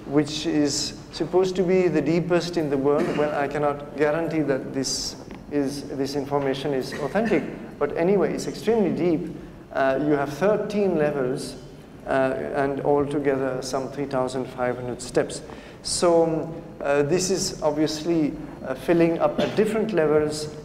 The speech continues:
in the course of the year, and, um,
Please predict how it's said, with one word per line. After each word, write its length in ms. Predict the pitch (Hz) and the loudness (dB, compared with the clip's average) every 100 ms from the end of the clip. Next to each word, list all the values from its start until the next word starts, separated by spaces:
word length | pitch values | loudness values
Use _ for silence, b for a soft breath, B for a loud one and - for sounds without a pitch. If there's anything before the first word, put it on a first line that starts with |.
| - 147 | -12 -4
in 80 | |
the 80 | 143 | -2
course 300 | 143 156 156 | 2 0 0
of 120 | 151 | -2
the 80 | 143 | 0
year, 380 | 147 143 120 135 - B B B 135 | 2 2 2 -4 -10 B B B -2
and, 400 | 135 139 139 139 | 2 2 2 2
um, 380 | 135 131 - | 2 0 -6